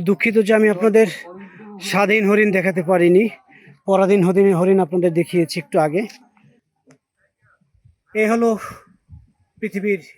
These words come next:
একমাত্র ম্যানগ্রোভ বন সুন্দরবন, আমাদের জাতীয় বন, আমাদের প্রাণের বন, আমাদের ভালোবাসার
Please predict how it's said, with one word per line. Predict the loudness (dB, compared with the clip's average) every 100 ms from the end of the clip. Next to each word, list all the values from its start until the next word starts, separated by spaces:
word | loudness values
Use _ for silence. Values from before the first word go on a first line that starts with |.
| -12
একমাত্র | -12 -12 -14 -12 -10
ম্যানগ্রোভ | -8 -8 -10 -12 -14
বন | -14 -16 -20 -20
সুন্দরবন, | -16 -12 -12 -8 -8 -10 _ _ _ _ _ _ _ _ -4
আমাদের | -2 -2 -2
জাতীয় | -4 -4 -6 -4
বন, | -4 -6 -10 _ _ -18
আমাদের | -14 -14 -14
প্রাণের | -12 -10 -10 -10
বন, | -12 -12
আমাদের | -14 -16 -16
ভালোবাসার | -16 -14 -14 -16